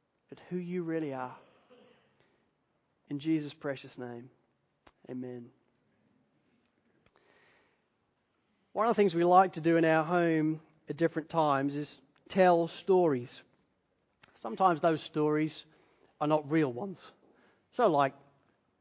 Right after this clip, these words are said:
Josh the Chocolate Boy stories. Obviously that hasn't been a book written about that, or Amy the Sweet Girl, or Queen Lydia, which is her favourite. They're not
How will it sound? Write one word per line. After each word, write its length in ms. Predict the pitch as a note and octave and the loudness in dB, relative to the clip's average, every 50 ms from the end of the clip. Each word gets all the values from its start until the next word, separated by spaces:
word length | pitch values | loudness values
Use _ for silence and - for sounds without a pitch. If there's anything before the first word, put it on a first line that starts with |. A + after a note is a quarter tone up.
| _ _ - | _ _ -10
Josh 380 | C#3+ D#3 E3 D3 C#3 - - - | -2 2 2 2 2 0 -6 -10
the 100 | - D3 | -10 -10
Chocolate 480 | - - E3+ C#3 - - D#3+ D3+ C#3 | -4 -2 -2 -2 -2 -6 -12 -14 -10
Boy 220 | C3 C#3 C3 B2 - | -10 -10 -8 -8 -10
stories. 560 | - - - D3+ C#3 C3 B2 C3 A2 - - | -12 -8 -6 -4 -4 -4 -6 -8 -10 -10 -2
Obviously 440 | D#3+ D#3 D3 C3+ C3 - - D3 C3+ | 0 0 0 0 -4 -8 -8 -8 -6
that 200 | B2 - C#3 - - - | -4 -4 -6 -6 -6 -6
hasn't 220 | D#3+ C#3 C#3+ C#3 | -6 -6 -4 -4
been 80 | C#3+ C3+ | -6 -6
a 60 | B2+ | -4
book 300 | A#2+ D3+ C#3 B2 - - | -4 -4 -4 -4 -6 -10
written 180 | C#3+ C#3+ C3+ C3+ | -12 -12 -10 -8
about 240 | B2+ C3 B2+ B2+ B2+ | -8 -6 -6 -4 -4
that, 140 | C3+ C3+ C3+ | -2 -2 -2
or 100 | C3+ C#3+ | -2 -2
Amy 280 | D3+ D#3 D#3 D3+ C#3+ C#3 | 0 0 0 0 -2 -4
the 100 | C#3+ C3+ | -6 -8
Sweet 340 | - - D#3+ D3+ C#3+ - | -8 -6 -6 -6 -6 -6
Girl, 260 | - C#3 C3 C3 C#3 C#3 | -6 -6 -4 -4 -4 -4
or 140 | D3 C#3 C#3+ - | -4 -6 -6 -6
Queen 420 | - - - E3 D#3 D3+ D3 D#3 | -6 -4 -2 -2 -2 -2 -2 0
Lydia, 360 | E3+ E3 C#3+ B2+ B2 B2 C3+ - - | 0 -2 -2 -2 -4 -6 -8 -8 -12
which 180 | D3+ C#3+ C#3+ | -12 -10 -8
is 100 | D3+ D3 - | -10 -6 -4
her 140 | F#3+ F3 D#3 | -2 -2 -2
favourite. 420 | - - B2+ B2+ B2 C3+ D#3+ - - - - - _ _ _ _ - - - - | -4 -6 -8 -6 -4 -6 -6 -8 -12 -20 -20 -20 _ _ _ _ -20 -20 -20 -2
They're 200 | E3 F3+ F#3+ G3+ | 2 4 4 6
not 320 | F#3+ F3 F3 F3 F3 F3 | 6 6 6 6 6 4